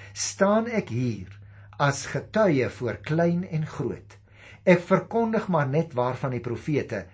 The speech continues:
en Moses gepraat het. Die Christus moes ly en die eerste wees wat uit die dood opstaan. Daardeur sou hy aan die Jode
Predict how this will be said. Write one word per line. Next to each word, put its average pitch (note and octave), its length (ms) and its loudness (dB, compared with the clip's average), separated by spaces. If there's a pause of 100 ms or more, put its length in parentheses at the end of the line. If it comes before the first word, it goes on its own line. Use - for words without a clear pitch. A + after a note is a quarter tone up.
(160)
en A#2+ 220 -4
Moses G#2 420 -8
gepraat F#2 420 -8
het. - 240 -18 (380)
Die E3 140 4
Christus G#3+ 560 -4
moes A#2+ 180 -6
ly G#2 440 -6 (300)
en D#3 140 4
die E3 160 0
eerste A#3+ 400 2
wees B2 320 -4
wat A#2 200 -2
uit G#2 80 -6
die G#2+ 140 -8
dood C#3 240 -2
opstaan. F2 600 -6 (380)
Daardeur B2 720 0
sou C3+ 360 0
hy A2 320 -4 (180)
aan A#2 220 -2
die G2 160 -8
Jode G2+ 480 2